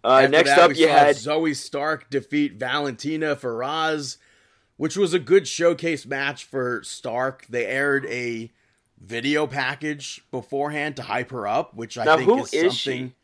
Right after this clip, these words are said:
Speaker 2: Uh, she was just, she was on the independent scene.
Speaker 1: I've never heard of her name before, though.
Speaker 2: And it's not, it's not, uh,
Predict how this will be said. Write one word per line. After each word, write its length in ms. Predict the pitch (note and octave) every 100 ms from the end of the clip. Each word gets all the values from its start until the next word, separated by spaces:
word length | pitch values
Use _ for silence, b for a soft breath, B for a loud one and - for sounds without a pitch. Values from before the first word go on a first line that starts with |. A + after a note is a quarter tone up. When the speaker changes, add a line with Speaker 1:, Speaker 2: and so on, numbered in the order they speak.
| _ _ _ _ _ _ _ _ _ -
Speaker 2:
Uh, 320 | C#3 C#3 C3+
she 200 | A#2+ C3
was 220 | B2+ C3
just, 340 | - C3 - -
she 120 | C3
was 160 | B2+
on 180 | F#2+ G#2+
the 100 | A#2 G#2+
independent 520 | B2+ A2 B2 F#3 A#2+
scene. 260 | - - _ _ _ _ _ _ _ _ _ _ _ _ -
Speaker 1:
I've 280 | C#3 C#3+ - - -
never 280 | C3+ D#3 G3
heard 240 | - D#3+
of 120 | D3 -
her 120 | C3+
name 200 | A2+ E3+
before, 340 | G3+ - F2 D#2
though. 240 | D2+ D2+ - _
Speaker 2:
And 160 | B2 C3
it's 160 | A#2+
not, 400 | - A#2+ C#3+ C#3+ _ _ _ _ _ _ -
it's 240 | C#3+ -
not, 440 | A#2+ A#2+ C#3 C3+
uh, 500 | B2+ B2+ B2 B2 A#2